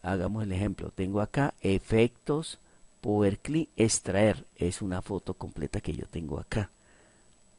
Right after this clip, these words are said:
Cojo esta otra, cualquier cuadrado que tengo, efectos, power click, extraer. Es osa-, otra foto que tengo ahí. Por decir algo,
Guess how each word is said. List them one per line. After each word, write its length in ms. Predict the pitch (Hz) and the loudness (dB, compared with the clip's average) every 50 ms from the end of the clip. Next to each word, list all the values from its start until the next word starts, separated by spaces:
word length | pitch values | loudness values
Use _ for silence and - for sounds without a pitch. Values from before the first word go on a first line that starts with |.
| - _ _ _ _ _ _ _ _ _ _ _ _ _ _ - - _ _ | -20 _ _ _ _ _ _ _ _ _ _ _ _ _ _ -20 -20 _ _
Cojo 360 | - 113 107 98 104 120 107 107 | 0 2 2 2 4 4 4 4
esta 320 | 107 104 - - 107 123 | 4 4 2 2 2 2
otra, 260 | 131 135 - - 82 | 2 0 -2 -4 -6
cualquier 580 | - - - 180 - - - - - 131 - - | -8 -6 -6 -4 -4 -4 -4 -2 -2 -2 -2 0
cuadrado 400 | - 156 135 131 123 120 120 123 | 2 2 4 4 4 4 2 2
que 140 | - - - | 0 -2 -4
tengo, 300 | - 92 90 - - - | -2 -4 -6 -6 -10 -8
efectos, 1040 | - 107 101 95 87 - - - 110 110 120 - - _ _ - 120 147 - - - _ _ _ _ _ _ _ _ _ _ _ _ | -4 -2 -2 0 -2 -4 -2 2 2 4 4 2 0 _ _ -4 -4 -4 -4 -8 -14 _ _ _ _ _ _ _ _ _ _ _ _
power 400 | - 104 95 92 98 101 107 120 | 0 2 4 4 4 2 0 -2
click, 340 | - - 135 151 165 - - _ _ _ _ _ _ _ | -4 -6 -4 -4 -4 -4 -6 _ _ _ _ _ _ _
extraer. 600 | 107 107 107 - - 101 95 101 107 113 110 - - _ | -2 0 0 -2 -4 -4 0 2 2 2 2 0 -4 _
Es 280 | - 85 90 87 - 101 | -6 -6 -6 -6 -6 -8
osa-, 320 | 98 - - 104 98 - - _ _ | -6 -4 -4 -4 -6 -6 -10 _ _
otra 340 | - 104 101 - 101 104 - | -2 -2 -2 0 -2 -4 -2
foto 320 | - 127 107 - - 104 | -2 -4 -4 -2 -4 -4
que 120 | - - 76 | -4 -4 -6
tengo 280 | - 87 85 85 101 | -4 -6 -4 0 2
ahí. 160 | 98 101 104 - - - - - - - - - - _ _ _ _ - - - - - - | 2 2 0 -2 -8 -20 -20 -20 -20 -20 -20 -20 -20 _ _ _ _ -20 -20 -20 -20 -20 -4
Por 200 | - 117 110 101 | 0 0 0 2
decir 340 | 95 101 101 - - 123 135 | 2 2 2 2 2 4 6
algo, 380 | 131 120 110 98 - - 98 | 6 4 4 2 -4 -12 -16